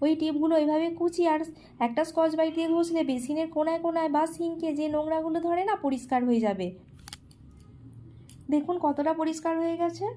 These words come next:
আর এখানে কোনো রিস্কও রইল না যে কোনো কেমিক্যাল ভেতরে চলে যাবে, খেয়ে যেটা আমার শরীর খারাপ করবে। আরও একটু পেস্ট রয়েছে, চলুন আপনাদের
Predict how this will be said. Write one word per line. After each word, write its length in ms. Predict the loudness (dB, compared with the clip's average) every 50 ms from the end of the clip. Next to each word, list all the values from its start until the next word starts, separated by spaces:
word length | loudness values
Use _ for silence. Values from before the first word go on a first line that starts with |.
| -10 -18 -20 -18 -18 -18 -18 -20 -20 -20 -14 -6 -2
আর 120 | 0 2
এখানে 320 | 2 0 0 0 -2 -2 0
কোনো 240 | 0 0 0 2
রিস্কও 440 | 2 2 2 2 0 0 2 2 4
রইল 260 | 4 6 4 4 4
না 380 | 4 4 4 2 0 -2 -4 -8 -12 -18 -10 -2
যে 120 | 0 0 0
কোনো 220 | 0 0 -2 -2
কেমিক্যাল 440 | 0 0 2 0 2 2 0 0 2
ভেতরে 320 | 2 2 2 2 0 0
চলে 220 | 0 0 0 0 0
যাবে, 240 | 0 0 0 -2 -4
খেয়ে 240 | -2 0 0 2 2
যেটা 220 | 2 0 0 0 0
আমার 160 | 0 0 -2
শরীর 300 | -2 0 0 0 0 0
খারাপ 240 | 0 0 0 0 -2 -4 -4
করবে। 380 | -4 -2 -2 -2 -4 -4 -6 -8 -12 -18 -20 -20 -20 -20 -20 -20 -20 -20 -20 -20 -20 -20 -20 -20 -20 -20 -20 -20 -20 -20 -20 -20 -20 -20 -20 -20 -20 -20 -20 -20 -20 -20 -20 -18 -4 0
আরও 240 | 2 4 4 4 2
একটু 280 | 0 -2 -2 -2 -2
পেস্ট 340 | -2 0 -2 -2 -2 -4 -4
রয়েছে, 260 | -2 -2 0 0 0
চলুন 280 | 0 2 2 2 2 2
আপনাদের 380 | 2 2 2 0 -2 -2 -2